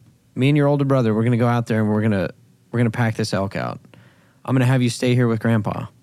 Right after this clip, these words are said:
And I didn't hear anything. And I kinda hear, like, sniffling, and I look in the back seat, and he's, like, crying. And I was like, "What's wrong?"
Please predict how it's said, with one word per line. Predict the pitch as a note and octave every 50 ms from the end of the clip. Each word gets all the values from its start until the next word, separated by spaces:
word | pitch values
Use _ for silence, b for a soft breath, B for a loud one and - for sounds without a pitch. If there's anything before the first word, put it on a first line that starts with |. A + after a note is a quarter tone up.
| _ _ _ _ b b b b b b b b _ _ _ _ _ _ _ _ _ -
And | B2+ B2 A#2+ A#2+ - -
I | B2+ C#3
didn't | E3+ G3 - -
hear | - A2+ B2+ A#2+
anything. | A2+ G#2 F#2+ - F2+ F#2+ G#2 C3 C3+ - _ _ _ _ _ _ - - - _ -
And | A#2+ B2+
I | B2+ C3
kinda | B2+ - G3 G#3 F#3+
hear, | E3 E3 F#3 F3
like, | D#3 C3+ A2+ -
sniffling, | - - - - D#3 - - G2+ F#2 F2 F2
and | G2
I | G#2+ A2+
look | B2 C3+ D#3+ -
in | F#3 D#3
the | C#3
back | B2 B2+ B2+ B2
seat, | - - C3
and | G#2+ F2
he's, | G#2 G2+
like, | G#2 F#2+ -
crying. | - - - G2 G2+ G2+ G2 F2 E2+ D#2 D2 - - _ _ b b b b b b b b b b
And | A#2+ C3
I | C3+
was | B2+ A#2+
like, | A#2+ G#2+
"What's | A#2+ B2 - -
wrong?" | C3 D3 E3 B2 F#2+ F#2+ F2+